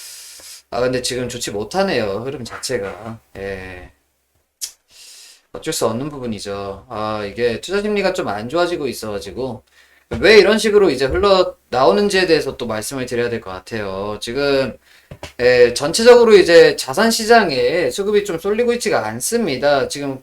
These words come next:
평균 거래 대금도 많이 줄어들고 있고요. 이거는 일단은 이제 긴축에 대한 우려겠죠.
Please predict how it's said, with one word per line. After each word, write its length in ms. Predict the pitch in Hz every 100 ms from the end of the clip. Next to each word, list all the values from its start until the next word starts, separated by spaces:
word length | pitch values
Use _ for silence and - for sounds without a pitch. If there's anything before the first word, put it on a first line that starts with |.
| _
평균 320 | 220 233 247
거래 260 | 135 143 175
대금도 320 | 185 180 165
많이 240 | 120 123 120
줄어들고 500 | 131 156 180 156 110
있고요. 640 | 110 - 143 170 143 - _ _ _ -
이거는 320 | 170 233 233
일단은 400 | 233 233 233 226
이제 520 | 175 139 131 131 139 -
긴축에 420 | 127 - 196 180
대한 280 | 175 143 104
우려겠죠. 800 | 127 151 135 - 98 95 104